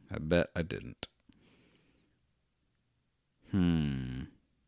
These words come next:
I wrote down, man, I have been really just random.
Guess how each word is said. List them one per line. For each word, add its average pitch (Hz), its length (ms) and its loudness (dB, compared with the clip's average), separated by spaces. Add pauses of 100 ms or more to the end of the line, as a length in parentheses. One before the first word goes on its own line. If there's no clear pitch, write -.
(3000)
I - 80 -2
wrote 90 340 6
down, 85 880 6 (2000)
man, 55 280 -4 (340)
I - 80 -8
have 90 260 -2
been 69 300 -6 (240)
really 95 500 6
just 85 260 2
random. 78 800 2